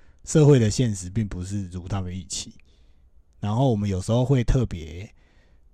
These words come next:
也害怕出这-，害怕说这种小孩出现，就是他带着某种自以为是的心态来到这个地方。<laughs>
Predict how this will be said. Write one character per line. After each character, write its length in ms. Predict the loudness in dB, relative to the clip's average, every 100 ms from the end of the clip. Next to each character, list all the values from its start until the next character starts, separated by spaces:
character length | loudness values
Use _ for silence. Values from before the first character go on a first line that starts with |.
| _ _ _ _ -2
也 200 | 0 2
害 220 | 2 2
怕 240 | 2 0
出 180 | -2 -4
这-， 200 | -2 -4 -4
害 280 | -4 0 2
怕 200 | 2 0
说 160 | -4
这 160 | -4 -4
种 160 | -6 -8
小 160 | -10
孩 300 | -10 -12 -14 -12
出 240 | -8 -6
现， 260 | -4 -6 -8 -10
就 120 | -6
是 240 | -4 -4 -6 -14 -20 -10
他 140 | 0 2
带 180 | 4 4
着 100 | 2
某 200 | -2 -2
种 160 | -4
自 160 | -6 -6
以 60 | -4
为 160 | -6
是 140 | -6 -6
的 60 |
心 200 | -6 -6
态 160 | -6 -6
来 120 | -6
到 120 | -10
这 100 | -10
个 60 | -12
地 180 | -14 -16
方。 180 | -16 -20 -20 -20 -20 _ -4 -2 -6 -14 -18 -18 -12
<laughs> 1500 | -8 -6 -4 -4 -4 -6 -8 -6 -2 -2 0 -2 -2 0 -2